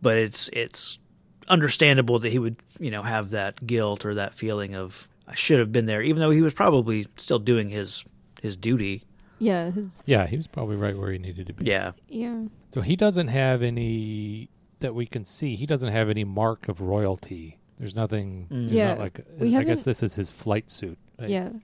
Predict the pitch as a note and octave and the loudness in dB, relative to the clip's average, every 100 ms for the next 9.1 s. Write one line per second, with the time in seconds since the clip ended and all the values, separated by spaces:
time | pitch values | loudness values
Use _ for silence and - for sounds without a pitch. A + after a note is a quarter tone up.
0 | - A3+ A3+ C4 - G#3 G3+ G3 F#3 E3+ | -2 0 2 0 -2 -2 0 -2 -2 -4
1 | E3+ - F#3 F3+ F3 F3 F3 F3 - - | -8 -8 -6 -4 -4 -4 -4 -6 -10 -8
2 | F#3+ E3 F3+ F#3 F3 F3+ F3+ F#3+ G3+ - | -6 -6 -6 -4 -2 -2 -4 -6 -8 -8
3 | F#3+ G#3 A#3+ C#4 C4+ - - G#3 G3 G3+ | -6 -6 -6 -8 -14 -18 -6 -4 -2 0
4 | G3+ F#3+ F#3 F3 - F#3 - F#3 G3 F#3+ | 0 0 -2 -6 -8 -8 -6 -8 -6 -6
5 | F#3+ F#3+ F#3 E3 - F3+ F#3 F#3 F#3+ G3 | -4 -4 -6 -10 -8 -6 -4 -4 -6 -10
6 | - - A#2 A2 G2 G2 _ - G2+ F2+ | -14 -8 -6 -6 -8 -12 _ -8 -6 -4
7 | G3+ F#3+ F#3+ G#3+ G#3 G#3 - _ _ - | -4 -4 -6 -8 -8 -8 -14 _ _ -20
8 | _ _ _ - B2 - B2+ G#2+ F#2+ F#2 | _ _ _ -16 -14 -6 -6 -2 -2 -2
9 | F2 | -4